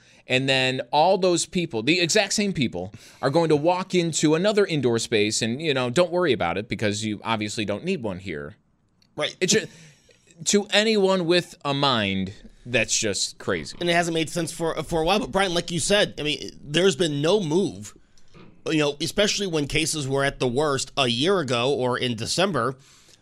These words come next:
Speaker 2: You've never heard any politician, um,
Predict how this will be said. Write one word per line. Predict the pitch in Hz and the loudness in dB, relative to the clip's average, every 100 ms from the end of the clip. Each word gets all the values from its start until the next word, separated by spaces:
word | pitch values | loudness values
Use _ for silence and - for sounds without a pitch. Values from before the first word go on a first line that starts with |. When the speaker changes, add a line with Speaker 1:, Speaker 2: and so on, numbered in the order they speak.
| _ - - | _ -20 -6
Speaker 2:
You've | 170 185 | 0 2
never | 180 190 208 185 | 2 2 2 0
heard | 147 143 139 131 - _ _ _ 185 | 0 0 0 -4 -16 _ _ _ 2
any | 196 190 151 | 4 2 -2
politician, | - 185 180 151 - 196 190 - 120 113 - _ _ _ _ | -6 0 0 0 -2 0 2 0 -2 -4 -12 _ _ _ _
um, | 139 135 131 135 | 0 2 0 -2